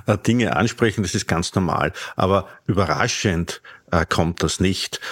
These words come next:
Und ich möchte jetzt nicht sagen, dass das jetzt kein Zufall ist, dass das drei Tage nach der Wahl, ähm, rauskommt.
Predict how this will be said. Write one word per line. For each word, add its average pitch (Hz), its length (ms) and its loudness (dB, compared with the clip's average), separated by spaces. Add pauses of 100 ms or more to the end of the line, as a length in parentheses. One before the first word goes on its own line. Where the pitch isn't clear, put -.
Und 85 380 0
ich - 240 -4 (220)
möchte 80 260 -2
jetzt - 160 -4
nicht - 120 -4
sagen, 82 180 0
dass 87 140 0
das - 160 -2
jetzt - 340 -2
kein 87 160 0
Zufall 98 400 0
ist, 76 220 -4
dass 87 100 0
das - 180 -2
drei 78 160 2
Tage 80 300 0
nach 78 180 -2
der 90 160 0
Wahl, 80 300 2 (340)
ähm, 95 220 2
rauskommt. 90 720 0